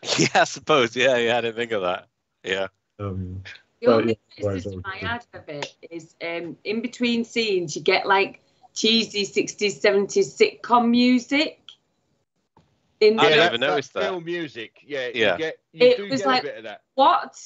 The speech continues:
Speaker 3: Can't, who wrote that? Why is it there? And who's put that in? 'Cause you're wrong." That ed-, that
Speaker 4: <laughs>
Speaker 3: music editing's bang out.
Speaker 4: Well, Seth MacFarlane uses a lot of that in Family Guy, that kind of,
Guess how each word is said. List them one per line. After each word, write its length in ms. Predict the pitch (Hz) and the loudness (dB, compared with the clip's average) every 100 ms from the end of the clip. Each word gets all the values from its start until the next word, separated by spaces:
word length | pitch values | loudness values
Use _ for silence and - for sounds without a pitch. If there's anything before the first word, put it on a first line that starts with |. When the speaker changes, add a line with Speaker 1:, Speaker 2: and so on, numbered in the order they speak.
| - _ _ _ _ | -20 _ _ _ _
Speaker 3:
Can't, 340 | - 262 277 277 | -10 -4 -4 -4
who 420 | 302 359 453 415 | 0 2 4 4
wrote 360 | 466 466 415 320 | 4 4 2 2
that? 320 | 294 160 190 | 2 2 2
Why 220 | 254 339 | 2 4
is 180 | 392 381 | 0 -2
it 160 | 339 | -4
there? 360 | 285 226 156 165 | -4 -4 -4 -4
And 120 | 208 | 0
who's 220 | 262 294 - | 0 0 -2
put 280 | - 262 254 | -6 -6 -6
that 140 | 240 | -8
in? 160 | 226 208 | -10 -6
'Cause 320 | 214 196 160 | -4 -4 -4
you're 120 | 214 | -4
wrong." 640 | 190 254 294 254 214 175 139 _ _ _ - | 2 4 6 6 4 -2 -6 _ _ _ -2
That 160 | 240 - | 0 2
ed-, 220 | 269 - | 0 0
that 220 | - 165 - | -2 -2 -4
Speaker 4:
<laughs> 180 | - | -6
Speaker 3:
music 220 | - 247 247 | -6 -8 -4
editing's 720 | 220 202 208 185 190 175 160 139 - | -4 -4 -2 -2 -4 -10 -16 -12 2
bang 320 | 214 226 240 | 2 2 -2
out. 400 | 208 196 180 147 - _ _ 359 202 110 - - - _ _ - | -4 -4 -6 -14 -16 _ _ -16 -14 -12 -14 -18 -20 _ _ -2
Speaker 4:
Well, 300 | 165 - 262 | 0 2 0
Seth 240 | 220 220 - | -2 -4 -4
MacFarlane 640 | 208 196 196 196 180 147 | -8 -6 -4 -2 -4 -6
uses 400 | 135 151 123 117 | -10 -12 -12 -16
a 40 | 127 | -12
lot 180 | 131 110 | -10 -10
of 60 | |
that 160 | 120 113 | -10 -10
in 120 | 117 | -14
Family 400 | 117 135 123 110 | -10 -8 -6 -8
Guy, 260 | 104 98 98 | -8 -8 -8
that 220 | 107 - | -10 -10
kind 300 | 123 120 117 | -6 -6 -4
of, 200 | 113 | -6